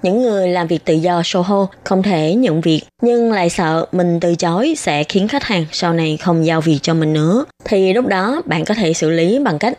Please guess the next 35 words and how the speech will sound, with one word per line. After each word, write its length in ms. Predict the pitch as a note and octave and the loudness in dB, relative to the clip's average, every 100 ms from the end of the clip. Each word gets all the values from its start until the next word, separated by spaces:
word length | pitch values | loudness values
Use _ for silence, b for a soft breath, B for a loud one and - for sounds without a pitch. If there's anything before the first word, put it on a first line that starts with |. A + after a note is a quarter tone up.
| - | -6
giới 180 | G#3+ G3+ | 0 0
thiệu 300 | A#3+ E3 D3+ D3 | 2 0 0 0
việc 140 | E3 | -2
làm 320 | - E3 D#3+ D#3+ | -2 -2 -2 -2
đó 340 | D#3 E3+ C4 - | -2 -2 -4 -4
cho 320 | F#3+ E3 E3 | -4 -2 -2
những 340 | D#3+ D3+ E3 | -2 -2 0
người 160 | B3 A#3 | 0 0
bạn 300 | D#3 D3 D#3 | 0 0 0
của 140 | D#3+ | 0
mình 200 | F#3 G#3 F#3 B | 2 2 0 B
hay 260 | A#3 A3+ | 0 2
những 220 | A3+ G3 | 2 2
ai 200 | G#3+ G3+ | 0 0
mình 200 | F#3+ F3 | 2 2
cảm 200 | D#3+ D#3+ | 0 -2
thấy 280 | F3 G3+ A3+ | 0 0 0
thích 140 | C#4+ D4 | -2 -4
hợp 240 | G#3+ D#3+ - | -2 -4 -2
để 240 | E3+ D#3 | 0 2
nhận 280 | F#3 B3 D3+ | 2 2 2
việc. 180 | D#3 D#3 - - - | 2 0 -2 -20 -6
Như 140 | G3 G3+ | 0 2
thế, 320 | G#3+ F#3+ A#3 | 2 2 2
một 340 | C#4 F3+ D#3 | 2 0 -2
là 140 | E3+ E3 | 0 0
để 140 | D#3+ | 2
duy 200 | F#3+ A3 | 2 2
trì 300 | F#3 F3 D#3+ | 2 2 2
mối 280 | D#3+ D#3+ F#3 | 2 2 2
quan 160 | B3 G3 | 2 0
hệ 160 | E3+ | 0
tốt 260 | C#3+ G3+ F3+ | 0 0 -2
giữa 240 | - D#3+ E3 | 0 0 2
mình 240 | G3+ D#3+ | 0 -2